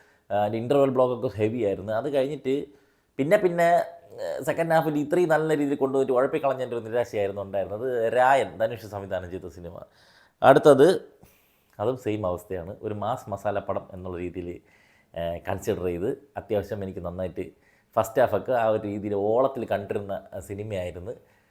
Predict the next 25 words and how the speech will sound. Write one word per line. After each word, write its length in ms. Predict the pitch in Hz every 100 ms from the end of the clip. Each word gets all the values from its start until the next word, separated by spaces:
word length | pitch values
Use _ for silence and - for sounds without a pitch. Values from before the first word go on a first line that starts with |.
| _ _ -
സെക്കൻഡ് 280 | 127 147 139
ഹാഫ് 180 | 131 120
വന്ന് 180 | 117 113 131
പിന്നെയും 280 | 127 127 143
കുറച്ച് 200 | 120 117
നേരം 140 | 120 107
കുഴപ്പമില്ലായിരുന്നു. 640 | 104 107 101 92 90 92 123 - 101
പിന്നെ 260 | 110 123 139
അങ്ങോട്ട് 480 | 120 127 120 - 113 123 120 98 101
ഫാമിലി 380 | 113 113 117 117 107
സെൻറ്റിമെൻറ്റ്സൊക്കെ 500 | 101 107 101 107 95
കൊണ്ടുവന്നിട്ട് 400 | 98 98 95 107 104
പിന്നെ 140 | 101 101
കോമഡി 340 | 107 120 127 101
ആയിട്ട് 160 | 98 101
കണ്ടു 160 | 92 101 95
തീർത്ത 200 | 92 90 -
ഒരു 100 | 90 -
സിനിമയായിരുന്നു 540 | 92 95 85 82 82 127 _ _ _ _ _ -
പുഷ്പ, 180 | 107 - 98
പുഷ്പ, 220 | 107 - 107 -
പുഷ്പ, 260 | 113 - 117 -
പുഷ്പ, 240 | 107 104 101
പുഷ്പ 280 | 98 - 107
ടു. 100 | 104